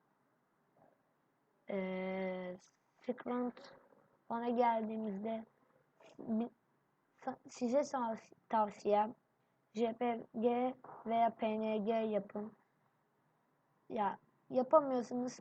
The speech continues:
P M P kalsın, fark etmez. Burada view. View'de sizin, e, çektiğiniz videonun,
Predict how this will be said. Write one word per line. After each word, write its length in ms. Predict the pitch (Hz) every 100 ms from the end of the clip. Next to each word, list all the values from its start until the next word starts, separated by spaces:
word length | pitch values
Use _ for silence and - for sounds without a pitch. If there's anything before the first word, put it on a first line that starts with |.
| -
P 260 | 254 233 226
M 340 | 233 220 226 - _ _ _ -
P 300 | 226 226 240 -
kalsın, 600 | 233 220 196 - 202 190
fark 480 | - - 208 202
etmez. 560 | 196 196 - 185 185 - _ - - - - -
Burada 500 | 240 277 254 294 294 247 220
view. 420 | 247 240 208 190 180 - - - - - - -
View'de 580 | 233 285 277 262 247 269
sizin, 440 | 247 262 220 277 285 - - - - - - - 190 196 - - 254
e, 480 | 220 220 220 214 226 -
çektiğiniz 1040 | 277 269 - - - 262 247 269 277 - _ _ _ -
videonun, 800 | 240 277 233 240 226 233 269